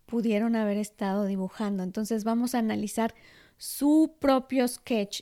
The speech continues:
el de cada uno de ustedes. Y si fue algo como un coche, una casa, eh,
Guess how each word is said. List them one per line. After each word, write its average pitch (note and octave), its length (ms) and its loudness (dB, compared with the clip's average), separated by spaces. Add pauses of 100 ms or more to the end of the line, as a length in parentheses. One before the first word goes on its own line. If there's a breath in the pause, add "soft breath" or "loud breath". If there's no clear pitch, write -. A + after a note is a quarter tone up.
el G#3+ 140 -4
de G#3 120 -2
cada A3+ 300 0
uno A3+ 220 0
de G#3 60 0
ustedes. G3 460 -4
Y G#3+ 60 -2
si G#3+ 160 -6
fue B3+ 360 -2 (520 soft breath)
algo A3+ 480 0
como A3+ 480 2 (800 soft breath)
un A#3 160 -2
coche, C#4+ 680 4
una A3+ 300 0
casa, A#3+ 960 0 (580)
eh, G#3+ 480 0